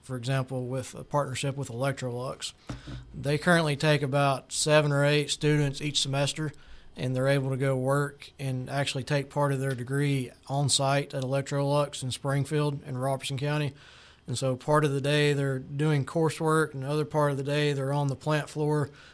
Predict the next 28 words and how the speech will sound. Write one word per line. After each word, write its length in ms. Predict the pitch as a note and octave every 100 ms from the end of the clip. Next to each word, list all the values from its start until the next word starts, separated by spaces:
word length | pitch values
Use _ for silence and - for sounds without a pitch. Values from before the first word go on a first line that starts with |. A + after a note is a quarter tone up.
| -
operating 720 | - C#3 C#3+ C#3+ C#3+ C#3 C3+
advanced 440 | C3+ B2 D3 C#3 D3
manufacturing 800 | C#3+ C3+ - D3 C#3 - C#3+ C#3
robotics 580 | C3 B2+ C#3 D3 C#3
equipment 480 | - D3+ D3 D3 C3+ - - - -
and 120 | A2+
taking 340 | C#3+ C#3 C3
part 320 | C#3+ C#3 C3+
in 100 | C3+
that 180 | C3+ B2+
manufacturing 800 | C3+ C#3 C3+ C3 C#3 C3 C#3+ C3+
experience. 640 | A#2 - C#3+ C#3+ C3+ - - - - _ -
And 100 | A#2+
so 100 | C3+
that's 280 | D#3+ D#3
one 160 | D3+ D3
of 120 | C3+
our, 300 | C3+ C3 B2+
our 100 | C3
big 220 | B2 C#3+
ones. 380 | C#3 C#3 C#3 - - - _
Uh, 160 | D3 C3
we 120 | B2+
also 320 | C#3 C#3+ D3+ C3+
work 240 | C#3+ C#3
with 180 | B2+ -
Beretta, 520 | B2+ C#3 C#3+ C#3+ C3+ - C3+
Gap, 480 | B2+ C#3 C#3 C#3